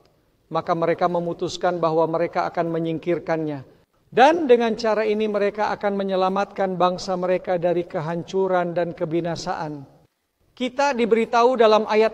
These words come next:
lima puluh tiga dari pasal yang sama, Yohanes sebelas, bahwa Sanhedrin pada saat itu, beberapa bulan sebelum kematian Kristus,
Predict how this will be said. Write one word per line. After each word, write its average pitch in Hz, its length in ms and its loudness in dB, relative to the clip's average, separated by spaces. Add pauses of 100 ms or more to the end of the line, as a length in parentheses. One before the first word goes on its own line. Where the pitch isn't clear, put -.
lima 220 240 4
puluh 214 320 -2
tiga 233 480 6
dari 202 240 2
pasal 208 320 -2
yang 202 160 2
sama, 226 400 -2
Yohanes 208 480 0
sebelas, 208 720 0 (480)
bahwa 180 400 2
Sanhedrin 208 800 0
pada 190 320 0
saat 180 320 -2
itu, 190 240 0
beberapa 180 560 0
bulan 185 320 4
sebelum 180 480 -2
kematian 170 560 -2
Kristus, 202 720 -4